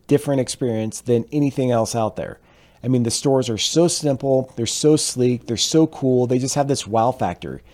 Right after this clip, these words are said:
Even my kids who are seven and ten, they like to go to the Apple store because it's just cool, it's fun. The gadgets are, are really neat to look at, to play with. And that's what Apple's been able to do, is create this brand that is known for innovation.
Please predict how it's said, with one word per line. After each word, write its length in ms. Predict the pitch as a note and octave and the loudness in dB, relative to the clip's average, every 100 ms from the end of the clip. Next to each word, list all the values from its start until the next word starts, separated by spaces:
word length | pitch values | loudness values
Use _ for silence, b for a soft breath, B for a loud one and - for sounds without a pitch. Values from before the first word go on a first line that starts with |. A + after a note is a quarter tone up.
| b b b | b b b
Even 240 | - D#3 E3 | 0 4 6
my 140 | C#3+ | 6
kids 240 | - D#3 C#3+ | 4 0 2
who 100 | C3 | 0
are 80 | |
seven 300 | A#2+ C#3+ C3 | 2 2 2
and 80 | B2+ | 0
ten, 300 | D3 C#3 C3 | 2 2 4
they 160 | B2 C#3 | 2 2
like 260 | C3+ C3+ | 2 2
to 80 | C#3+ | 2
go 160 | B2+ B2+ | 2 4
to 60 | |
the 120 | A#2 A#2 | 4 2
Apple 240 | C#3 D3+ | 2 0
store 460 | - A#2+ A2 A2+ - b b b | -2 0 0 0 -4 b b b
because 480 | B2+ B2 C3 B2 A#2 | -2 2 6 6 4
it's 200 | A#2+ - | -2 -2
just 200 | B2 - | -2 -2
cool, 320 | - E3 A2 | 4 6 6
it's 140 | F#2 - | 0 2
fun. 380 | D3+ C3 F#2 | 4 4 2
The 80 | F#2+ | -2
gadgets 560 | G2 B2 B2 B2 B2 B2+ | 2 4 4 2 -2 0
are, 280 | A2 A2 F2+ | 2 2 0
are 220 | G#2+ G#2 | -2 -2
really 480 | G#2+ B2 B2 A#2 G#2+ | -2 0 2 2 0
neat 340 | G#2 B2+ C#3 - | -2 0 0 0
to 80 | |
look 260 | A#2 C3+ C#3 | 0 0 4
at, 220 | A2+ G#2 | 2 2
to 80 | - | -2
play 240 | - C#3 | 0 2
with. 240 | G2+ C#2 - b b b b _ - | 2 -4 -10 b b b b _ -4
And 100 | C3 | 4
that's 180 | C#3+ C#3 | 4 6
what 80 | C3+ | 6
Apple's 360 | B2+ C3+ A2+ | 6 4 -2
been 120 | B2+ | 2
able 220 | B2+ A#2 A2+ | 2 2 2
to 80 | |
do, 180 | A2 D#3+ | 4 4
is 160 | B2 - | 4 2
create 220 | C3 A#2+ | -2 -2
this 100 | G#2+ | -6
brand 340 | - C#3 C3 | -4 -2 0
that 120 | A#2 A2 | 0 -2
is 120 | F#2 | 0
known 540 | A2+ A#2+ A#2+ A#2 A#2 | 0 4 4 2 -2
for 220 | - A2 | -4 -4
innovation. 640 | F#2+ A2 A#2+ B2+ G#2 D2 | -4 -2 0 0 -2 -8